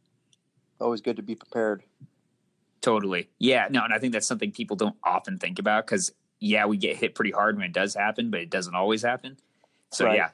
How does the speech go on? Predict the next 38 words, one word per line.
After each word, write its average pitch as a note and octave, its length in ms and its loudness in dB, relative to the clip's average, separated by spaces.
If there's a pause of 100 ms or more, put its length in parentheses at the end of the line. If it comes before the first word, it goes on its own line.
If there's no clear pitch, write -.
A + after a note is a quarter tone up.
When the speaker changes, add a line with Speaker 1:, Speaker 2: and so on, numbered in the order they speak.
Speaker 2:
definitely, G#2+ 600 0
definitely A#2+ 400 2
makes A2+ 280 -2
you, A2+ 220 2
you F#2+ 140 -2
know, F2+ 220 -2 (200)
you'll G#2+ 160 0
be A2 80 2
invited G#2+ 260 4
to G#2 60 4
all G#2 100 4
the G2+ 100 -2
barbecues E2+ 760 -4 (140)
once F2+ 240 -2
that F2 200 0
snow F2+ 220 0
thaws, E2+ 400 -2
so. E2 280 0 (520)
<laughs> D#3 100 0 (1400)
Speaker 1:
Hey, C#3+ 120 2
man, A2+ 220 0
those B2+ 260 -2
are, A2 80 0 (260)
those C3+ 200 -4
are A2 260 -4 (240)
neighbor B2+ 380 0
goals, B2 420 0
man. A2 280 -8 (520)
Speaker 2:
Oh, D3+ 180 4
absolutely, C#3+ 600 2
yeah. A2 380 0
Yeah, C3 160 -2
break C3 260 -2
down C3+ 160 -4
that C3 180 -2
fence. D3 300 -4
Let's A#2+ 160 -4
go. C3 300 0